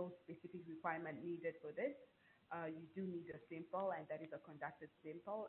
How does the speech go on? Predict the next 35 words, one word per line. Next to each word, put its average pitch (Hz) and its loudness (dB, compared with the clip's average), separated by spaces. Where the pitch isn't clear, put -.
and 156 -6
the 175 -4
validity 160 -2
for 160 -2
the 156 -2
certification 160 -6
is 147 -8
five 151 0
years. 185 2
And, 160 4
uh, 156 0
the 165 -4
documents 170 4
needed 160 0
is 147 -8
five, 151 0
uh, 156 -4
the 170 -6
F 180 2
C 180 -8
C, 254 0
um, 170 0
the - -6
C 180 -6
E. 226 0
So 214 0
if 247 4
you 302 8
have 339 10
the 262 8
F 262 -2
C 262 -2
C, 240 -2
you 220 2
can 247 4